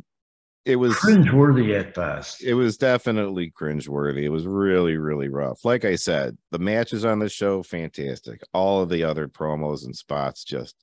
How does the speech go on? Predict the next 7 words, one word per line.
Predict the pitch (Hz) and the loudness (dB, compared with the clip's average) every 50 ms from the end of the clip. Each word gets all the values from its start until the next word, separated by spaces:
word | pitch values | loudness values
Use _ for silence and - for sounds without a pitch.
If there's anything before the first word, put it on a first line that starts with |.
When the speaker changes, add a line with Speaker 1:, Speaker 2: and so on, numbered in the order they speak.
| _ _ _ | _ _ _
Speaker 1:
horrific. | - - 65 60 58 64 69 71 67 - - 50 50 - _ _ - | -12 -10 -10 -10 -8 -6 -6 -6 -6 -8 -12 -20 -20 -20 _ _ -10
I | 73 76 | -10 -8
mean, | 65 67 71 67 67 | -8 -8 -8 -6 -4
Speaker 2:
Yeah. | - 78 67 67 - - _ _ _ _ _ _ _ _ - | -4 -4 -6 -6 -12 -18 _ _ _ _ _ _ _ _ -4
Cut | - 131 143 147 | 2 2 4 4
'em | 120 92 | 4 2
out. | 82 87 87 92 95 - - | 0 0 0 0 -2 -4 -10